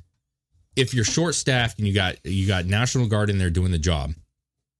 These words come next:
and you only got thirteen rooms, let's say, and the deliveries are issue, how, how are you going, if everybody's, pre-, especially, like, when spring comes, like, people,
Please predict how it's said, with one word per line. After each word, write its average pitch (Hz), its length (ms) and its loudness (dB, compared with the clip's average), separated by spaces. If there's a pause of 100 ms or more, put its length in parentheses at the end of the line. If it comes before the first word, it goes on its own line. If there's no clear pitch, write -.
(540)
and 101 260 0
you 98 200 2
only 127 140 0
got 120 220 0
thirteen 101 380 -2
rooms, 78 320 -2
let's 80 140 -2
say, 76 280 -4 (840)
and 92 320 0
the 95 80 0
deliveries 101 520 0
are 98 100 -2
issue, 80 420 -4
how, 120 260 -4
how 135 220 -2
are 151 80 0
you 139 140 0
going, 139 200 0
if - 180 -2
everybody's, 139 420 -2
pre-, 110 160 -4
especially, 160 400 -2
like, 110 200 -2
when 98 140 0
spring 127 340 -2
comes, 131 260 0
like, 87 180 -4
people, 170 340 -2